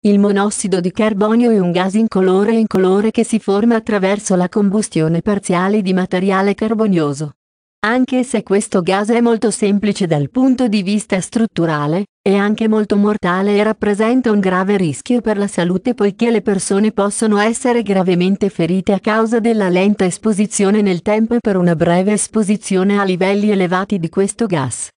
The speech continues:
Il monossido di carbonio è anche molto utile, è un gas importante in molti processi industriali ed è anche deliberatamente generato da molti produttori di sostanze chimiche.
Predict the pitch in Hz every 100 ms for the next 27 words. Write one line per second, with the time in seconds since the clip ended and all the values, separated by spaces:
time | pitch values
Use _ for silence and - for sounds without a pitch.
0 | _ _ _ _ 208 202 185 185 190 -
1 | 190 180 151 - 214 196 214 240 247 208
2 | 185 180 175 180 180 165 135 135 170 170
3 | 208 - - 175 180 170 202 233 185 180
4 | 185 185 190 196 226 208 196 214 240 220
5 | - 185 175 214 220 - 254 226 233 -
6 | 214 208 214 240 196 196 185 190 202 196
7 | 202 196 208 202 196 180 190 202 208 185
8 | 180 175 196 220 202 190 175 185 214 220
9 | 208 208 - 240 247 226 214 - 170 -
10 | 170 175 185 - 160 127 120 143